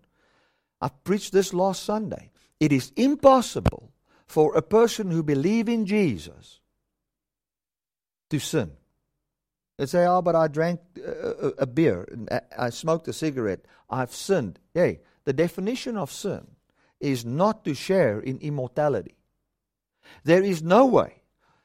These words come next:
that a person that has believed on Jesus and believes in God cannot be justified with eternal life. There is no way.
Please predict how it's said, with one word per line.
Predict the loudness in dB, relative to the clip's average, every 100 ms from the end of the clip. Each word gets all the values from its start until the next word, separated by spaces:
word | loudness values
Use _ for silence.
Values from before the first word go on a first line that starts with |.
| _
that | 0 2 2
a |
person | 2 4 4 4 0
that | 2
has | 2
believed | 2 0 2 0 0
on | 0 -2
Jesus | -4 -6 -6 -14 -20 _ _ _ _ _ _ _ _ _ _ _ -12
and | -4
believes | 0 0 0
in | -2 0
God | -2 -2 -8 -18 _ _
cannot | 4 6 4 2 0
be | -2
justified | 2 4 4 2 -6 -6 -6 -6 -10 -16 -20 _ _ -10
with | -10 -8
eternal | -12 -8 -8 -8 -10
life. | -10 -12 -16 -20 _ _ _ _ -4
There | 2 2
is | 2 -2 -2
no | -6 -4 0 0
way. | 0 -2 -4